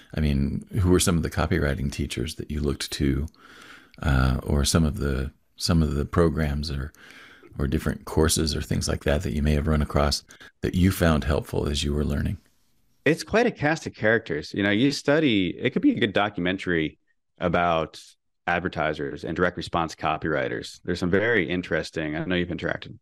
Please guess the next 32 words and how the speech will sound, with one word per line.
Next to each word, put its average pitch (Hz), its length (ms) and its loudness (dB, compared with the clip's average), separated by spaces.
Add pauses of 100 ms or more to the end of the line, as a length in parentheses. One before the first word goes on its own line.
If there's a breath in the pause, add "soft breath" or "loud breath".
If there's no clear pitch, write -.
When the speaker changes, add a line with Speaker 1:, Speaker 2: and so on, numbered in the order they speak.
(200)
Speaker 2:
you - 80 -12
know, 73 120 -6
in 78 80 -6
that 73 140 -6
world. 76 360 -2 (240 loud breath)
Speaker 1:
Yeah. 62 280 0 (100)
Speaker 2:
Uh, 71 280 -2 (360)
they're 98 160 4
very 113 240 2
interesting 90 340 -4
people, - 420 -8 (220)
you - 80 -14
know, 87 80 -8
people 85 260 -4
like, 78 280 -2
uh, 73 280 -6
like 73 140 -10
Gary 92 220 0
Halbert. 82 440 -2 (520)
Speaker 1:
Oh, 71 80 -4
yeah. 62 160 -4
Speaker 2:
I - 20 -2
mean, 80 100 -2
what 85 140 2
a, - 40 -2
what 87 260 0
a, 85 100 0
what 90 140 -2
a 80 40 -4
character 85 300 -2
he 87 140 2
was. 78 400 0